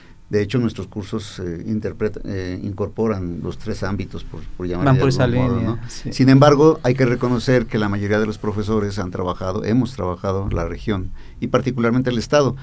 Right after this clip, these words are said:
Speaker 1: Entonces, eso de algún modo, eh, se coloca también en, en una decisión personal, pero también en, en una, hay que decirlo, en una tradición que se forjó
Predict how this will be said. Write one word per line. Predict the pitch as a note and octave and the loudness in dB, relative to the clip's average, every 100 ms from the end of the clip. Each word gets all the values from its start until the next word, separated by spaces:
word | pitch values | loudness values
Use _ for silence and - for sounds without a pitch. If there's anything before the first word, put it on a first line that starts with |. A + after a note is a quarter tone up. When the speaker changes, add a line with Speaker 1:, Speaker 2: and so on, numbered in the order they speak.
| - - - | -16 -18 -4
Speaker 1:
Entonces, | A2+ A#2+ A#2+ B2 - | 0 2 2 -2 4
eso | D3 C3+ D3 | 4 6 6
de | C3 | 6
algún | A#2 A#2+ B2+ | 4 6 6
modo, | B2+ B2+ B2+ B2 A2+ - | 6 6 4 2 -2 -2
eh, | G#2 G#2 G2+ | 0 0 0
se | A#2 | 0
coloca | A#2 A#2 C3+ | 4 4 4
también | B2+ B2 B2+ B2 B2 C3 | 2 4 4 4 2 0
en, | G#2+ G#2 G2+ G2 F#2+ A#2+ - - - - - | 0 2 0 -2 -2 -6 -10 -12 -12 -8 0
en | G#2 | 4
una | A#2 B2+ | 6 6
decisión | C3 B2+ C#3+ C#3 | 4 2 0 4
personal, | D3 C3+ D3 D3+ D3 C#3 | 4 4 4 4 4 2
pero | C3+ A#2 | 2 2
también | A2+ A#2 A#2 B2 C3 | 4 4 4 6 6
en, | B2 | 6
en | A2+ G2 G#2 | 2 2 2
una, | A2 A2+ A#2 A#2 A2+ G#2+ F2 - | 4 4 4 4 4 2 -2 -6
hay | A2 | -4
que | A#2+ A2+ | 0 0
decirlo, | A2 A#2+ G#2+ A#2+ B2+ - - - | 0 0 0 0 -2 -14 -20 -6
en | G#2 G#2+ | 0 4
una | A2+ A#2 A#2+ A#2+ A2+ | 4 4 4 2 0
tradición | A2+ G#2+ G#2 G2 A#2 A#2 | 0 0 0 -2 0 2
que | A2+ | 0
se | G#2 G#2+ | -4 -6
forjó | G2+ G2 G2+ A2 A2 | -4 -4 -2 0 0